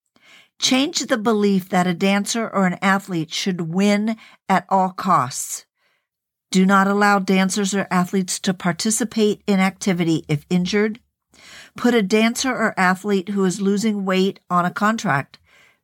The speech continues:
Be in contact with the outside treatment team. If you have concerns about a dancer or athlete, seek help from a professional. Be familiar with the warning signs of eating disorders,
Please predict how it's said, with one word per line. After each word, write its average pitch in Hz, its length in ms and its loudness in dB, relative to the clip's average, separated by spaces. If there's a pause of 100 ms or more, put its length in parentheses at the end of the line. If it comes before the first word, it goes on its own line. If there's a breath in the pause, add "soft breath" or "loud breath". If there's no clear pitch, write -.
(140)
Be 214 180 4
in 233 120 0
contact 208 520 0
with 202 100 -4
the - 160 -4
outside 180 420 -2
treatment 208 380 -6
team. 202 420 -2 (600 loud breath)
If 220 220 2
you 226 140 4
have 202 260 2
concerns 247 560 0
about 202 240 2
a 180 80 -2
dancer 185 440 0
or 170 240 -2
athlete, 185 480 -2
seek 202 280 -4
help 180 300 0
from 165 200 -2
a 160 80 0
professional. 175 800 -4 (680 loud breath)
Be 285 180 4
familiar 240 560 0
with 190 160 -2
the 196 80 -2
warning 180 360 -2
signs 170 440 0 (100)
of 170 200 0
eating 220 320 0
disorders, 160 680 -4